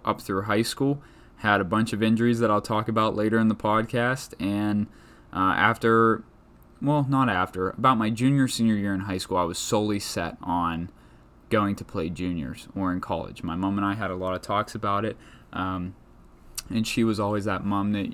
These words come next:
you know, let me do. She wouldn't give a shit if I played chess or hockey. She just didn't want me to quit. So whatever, we always had a rule in our house. Uh, if you,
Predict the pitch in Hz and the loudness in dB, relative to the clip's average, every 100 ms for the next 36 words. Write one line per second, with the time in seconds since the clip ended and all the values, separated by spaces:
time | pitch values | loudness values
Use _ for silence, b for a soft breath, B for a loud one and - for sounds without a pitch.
0 | - 101 95 90 101 101 98 104 104 104 | -6 -4 -2 0 0 0 0 0 0 -2
1 | - 110 104 107 107 104 104 98 - - | 0 0 2 0 0 0 0 -2 -4 -4
2 | 101 - - 90 - 98 85 - - 117 | -4 -6 -6 -6 -4 -6 -6 -6 0 2
3 | 117 - - - 98 98 92 95 80 69 | 2 0 -6 -6 -2 0 0 0 -2 -4
4 | - 57 B B B - 98 98 107 104 | -10 -12 B B B -8 -6 -4 -2 0
5 | 92 92 82 - - - - - 87 101 | 0 -2 -6 -6 -4 -4 -6 -6 -2 0
6 | 107 110 101 104 104 107 107 101 98 110 | 0 0 0 0 0 0 0 -2 2 2
7 | 113 110 110 110 113 - B B B - | 4 2 2 0 0 -2 B B B -6
8 | 92 92 - 95 - 107 104 - | -2 -2 -4 -8 -2 0 0 -2